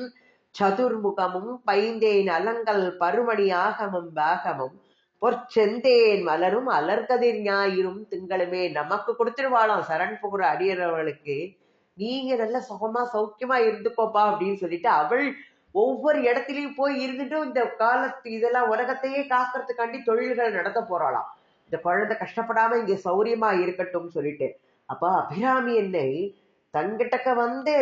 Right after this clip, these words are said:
சரண் புகுற அடியவர்களுக்கு சொர்க்கலோக பதவியை பரிவோடு அன்போடு தந்து, தான் பிரம்மதேவனுடைய நான்கு முகங்களிலும் பசிய தேன் ஒழுகும் துழாய் மாலையும் பருத்த கௌஸ்துபமணியும் அணிந்த திருமாலின்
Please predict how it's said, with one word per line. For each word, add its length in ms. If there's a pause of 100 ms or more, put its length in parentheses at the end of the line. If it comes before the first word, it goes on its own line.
சரண் 380
புகுற 340
அடியவர்களுக்கு 840
சொர்க்கலோக 800
பதவியை 520 (160)
பரிவோடு 800 (100)
அன்போடு 800
தந்து, 420 (720)
தான் 360
பிரம்மதேவனுடைய 1000
நான்கு 460
முகங்களிலும் 760 (500)
பசிய 540 (120)
தேன் 540
ஒழுகும் 580
துழாய் 540
மாலையும் 680
பருத்த 460 (100)
கௌஸ்துபமணியும் 920
அணிந்த 280 (120)
திருமாலின் 760